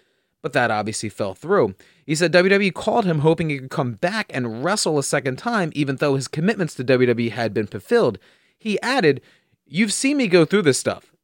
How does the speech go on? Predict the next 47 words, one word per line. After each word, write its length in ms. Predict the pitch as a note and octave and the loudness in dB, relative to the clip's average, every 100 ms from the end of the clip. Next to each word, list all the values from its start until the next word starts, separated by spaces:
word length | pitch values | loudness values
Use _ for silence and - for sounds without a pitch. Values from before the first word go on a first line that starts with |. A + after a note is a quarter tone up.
| _ | _
Could 220 | - G3 | 0 2
you 100 | D#3+ | 4
imagine 640 | D3+ A#2+ G#2+ C3 F#3 G#3 G3 | 2 0 -4 -4 -4 -2 -2
me 120 | F#3 | -2
f-, 220 | D3 - - | -4 -14 -2
being 360 | D3 F3 D#3 | 0 0 0
done 200 | B2 C3 | 0 0
on 140 | E3+ C#3+ | 0 -2
Friday? 480 | - B2+ D3 F#3+ G3 - | -2 0 0 -2 -4 -4
My 200 | C3+ B2+ | -4 -2
obligations 640 | B2 D3 E3+ C3+ D#3+ E3+ | -2 0 0 0 -2 -2
were 80 | C3+ | -4
complete 520 | - A#2 - D#3+ A3 | -4 -6 -6 -6 -4
for 100 | - | -4
the 80 | A3+ | -4
year. 380 | A#3 C#3 A2+ C3+ _ | -2 0 -2 -4 _
My 220 | B2 B2+ | -10 -8
second 500 | B2+ - D3+ E3+ G3+ | -6 -4 -2 -2 -4
match 260 | F3 E3 - | -2 -4 -4
was 140 | A#2 - | -6 -6
already 320 | G2+ A2 E3 | -6 -2 -2
wrestled, 440 | G#3+ C#3 B2+ C3+ D#3 _ | 0 -2 -2 -6 -6 _
so 260 | _ C#3+ C3 | _ -2 0
I 100 | B2+ | 0
was 180 | A#2 | -2
literally 360 | G#2 G#2+ A2+ B2 | -2 -2 0 0
done. 360 | C3 G3+ B2 F2+ _ _ _ | 0 0 0 -6 _ _ _
So 220 | _ D3 C3 | _ -2 0
I 100 | B2 | -2
come 400 | - - G#3 A3 | -4 -2 0 2
back 260 | F#3+ G#3+ | 0 -2
here 180 | - D3+ | 0 0
on 120 | B2+ | 0
Friday, 580 | A#2 - F#3+ D3 A2+ A#2 _ _ _ _ | -4 -4 -2 0 -2 -4 _ _ _ _
jump 340 | G#2 D3 G#3 | 0 0 2
on 200 | G#3 G#3+ | 2 0
the 60 | G3 | -2
tractor, 580 | - A3 A3 C3+ B2+ B2+ _ _ _ - | 0 0 0 0 0 -2 _ _ _ -6
eat 180 | E3 F#3 | 0 2
as 100 | C3 | 2
many 280 | D#3 F#3+ | 0 0
bonbons 640 | D#3 B2 D#3 D#3+ E3 F3 C#3 | -2 -4 -4 -2 -2 -2 -4
and 180 | A2+ F#2+ | -6 -4
drink 320 | A#2+ E3+ D#3+ | -4 -4 -4
as 140 | G#2+ | -6
many 260 | A2 D3 D3 | -4 -4 -4
Cokes, 460 | - F3 E3+ - | 0 2 2 -4